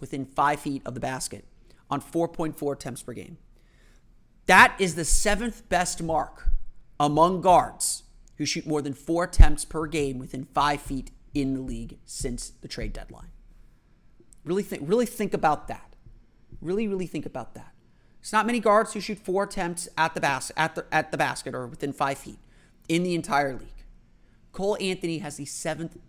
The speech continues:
best field goal position among them, according to N B A dot com and their tracking statistics. This is, again, all to come back around and say, there are signs Cole Anthony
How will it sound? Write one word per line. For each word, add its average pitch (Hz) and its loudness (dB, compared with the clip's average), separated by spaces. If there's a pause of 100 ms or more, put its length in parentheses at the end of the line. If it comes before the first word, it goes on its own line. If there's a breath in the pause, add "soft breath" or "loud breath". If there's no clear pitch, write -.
best - -4
field 131 -8
goal 131 -6
position - -12
among 127 -8
them, 107 -14
according 127 -6
to - -14
N 165 -10
B 117 -12
A 117 -10
dot 151 -12
com - -14
and 139 -16
their 135 -18
tracking - -18
statistics. - -14 (4000 soft breath)
This 170 4
is, 175 2
again, 151 0 (1080)
all 175 8
to 180 -4
come 180 -6
back 156 -2
around 147 -6
and 139 -10
say, - -4 (1080)
there 143 -4
are 170 -4
signs 143 -6
Cole 147 -8
Anthony 113 -12